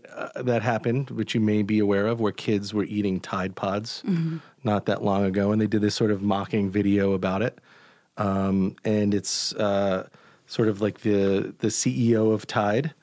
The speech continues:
Speaker 1: is being interviewed, uh, one camera shoot type of thing, and is just talking about, uh, the new product line that Tide's coming out with, and everything's sort of, like,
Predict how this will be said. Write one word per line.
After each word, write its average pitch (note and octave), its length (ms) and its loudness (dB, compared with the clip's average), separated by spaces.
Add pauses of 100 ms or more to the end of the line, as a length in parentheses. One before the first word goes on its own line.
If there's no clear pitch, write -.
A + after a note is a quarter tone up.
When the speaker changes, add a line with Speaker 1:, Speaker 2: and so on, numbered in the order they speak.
(300)
Speaker 1:
is A2 140 -2
being A2 220 4
interviewed, G#2+ 540 2 (220)
uh, G2 440 -2 (100)
one G#2 240 0
camera G2 340 2
shoot F#2+ 300 -4
type G#2+ 220 -4
of - 60 -12
thing, G#2+ 260 0
and G2+ 200 0 (520)
is G#2 140 0
just A2 180 0
talking G#2+ 360 2
about, G2 460 2
uh, F#2+ 380 0 (320)
the A#2 60 2
new G#2+ 220 4
product G#2+ 360 0
line F#2 340 0
that F#2 180 -4
Tide's G2 280 -2
coming F#2+ 300 0
out G2 100 -2
with, G#2+ 180 -2
and G2 80 2
everything's F#2 440 0
sort G2+ 160 0
of, F#2 100 0
like, F#2 360 -2